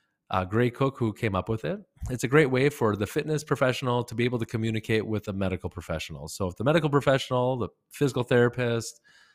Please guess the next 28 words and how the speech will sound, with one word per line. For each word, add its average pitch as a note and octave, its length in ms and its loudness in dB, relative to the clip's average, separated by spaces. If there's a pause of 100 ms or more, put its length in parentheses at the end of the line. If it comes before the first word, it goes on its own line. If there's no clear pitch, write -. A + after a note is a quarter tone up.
(140)
occupational A#2 460 2
therapist, A2+ 440 2
if G2+ 60 -10
they're A2 100 0
using D3 300 2
this, G#2+ 180 0
we B2+ 100 -2
can A#2+ 120 -8
speak - 320 -2
the B2+ 100 2
same G#2+ 340 2
language. F2 760 -4 (520)
Um, F#2 220 -4
that's G#2+ 220 0
one B2 100 2
of B2 60 4
the A#2+ 60 4
barriers, G#2+ 580 4
is F#2 100 -6
that F#2+ 100 -2
there's G2 160 -2
not A#2 160 0
a A2 60 2
universal G#2 600 0
language F#2 380 -2
to F2+ 100 -4
speak F2+ 300 -4
between, F2+ 480 -6